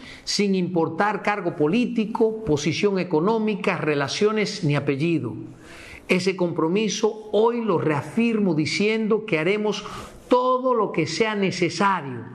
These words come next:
para que estos delincuentes paguen su cuota de responsabilidad ante la sociedad y el pueblo, que ha sufrido a manos de la escasez económica colectiva, mientras que un grupo de bandoleros,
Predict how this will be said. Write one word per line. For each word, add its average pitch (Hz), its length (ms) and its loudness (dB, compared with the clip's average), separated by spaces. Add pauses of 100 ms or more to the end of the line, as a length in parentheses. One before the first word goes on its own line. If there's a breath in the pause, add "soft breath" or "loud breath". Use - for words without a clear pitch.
(300 loud breath)
para 156 240 0
que 175 160 2
estos 190 320 0
delincuentes 180 720 0
paguen 220 580 -2
su - 280 -2
cuota 214 320 2
de 147 140 0
responsabilidad 170 1160 0
ante 160 220 0
la 143 120 0
sociedad 175 720 -2 (220 loud breath)
y 156 120 2
el 143 100 0
pueblo, 143 560 0 (720 loud breath)
que 151 100 0
ha 160 60 0
sufrido 165 520 0
a 143 60 0
manos 170 340 0
de 147 80 4
la 139 80 2
escasez 151 480 -2
económica 175 680 0
colectiva, 233 800 0 (460 loud breath)
mientras 180 500 0
que 156 180 0
un 202 280 2
grupo 196 420 2
de 156 80 4
bandoleros, 143 1200 0